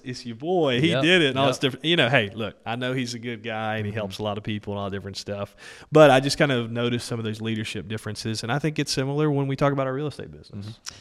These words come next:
Speaker 2: And again, it's a, it's a hard balance because, again, staying with the sports theme, one of my least favorite players, oh, this is
Speaker 1: Here
Speaker 2: this
Speaker 1: we
Speaker 2: is a very
Speaker 1: go. <laughs>
Speaker 2: sensitive
Speaker 1: We're about
Speaker 2: topic.
Speaker 1: to
Speaker 2: I don't, I don't wanna,
Speaker 1: trigger
Speaker 2: like,
Speaker 1: some
Speaker 2: yeah.
Speaker 1: people.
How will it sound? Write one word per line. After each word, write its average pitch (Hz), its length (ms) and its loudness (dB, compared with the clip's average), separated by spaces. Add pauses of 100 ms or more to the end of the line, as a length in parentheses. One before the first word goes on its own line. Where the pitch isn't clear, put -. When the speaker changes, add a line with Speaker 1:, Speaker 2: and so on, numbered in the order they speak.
(220)
Speaker 2:
And 143 120 -2
again, 190 220 -2
it's 117 180 -4
a, 123 40 -2
it's 113 200 -8
a 107 40 -2
hard 123 280 -2
balance 110 420 -4
because, 101 800 -8 (100)
again, 98 360 -8
staying 98 300 -8
with 95 120 -10
the 95 60 -18
sports - 440 -10
theme, 80 340 -14 (460)
one 104 160 -8
of 117 80 -10
my 110 100 -6
least 101 220 -6
favorite 98 200 -8
players, 95 600 -8
oh, 85 140 -14
this 95 220 -14
is 104 60 -20 (440)
Speaker 1:
Here 107 160 -4
Speaker 2:
this 156 160 0
Speaker 1:
we - 60 -2
Speaker 2:
is - 20 0
a - 40 0
very 175 140 4
Speaker 1:
go. - 80 0
<laughs> - 0 -
Speaker 2:
sensitive 135 320 -2
Speaker 1:
We're - 60 -10
about - 180 0
Speaker 2:
topic. 131 140 -6
Speaker 1:
to 117 40 0
Speaker 2:
I 127 40 0
don't, 135 160 0
I 131 40 0
don't 113 120 0
wanna, 135 140 0
Speaker 1:
trigger 123 180 2
Speaker 2:
like, 110 80 -8
Speaker 1:
some 123 80 -4
Speaker 2:
yeah. 98 140 0
Speaker 1:
people. 92 220 -10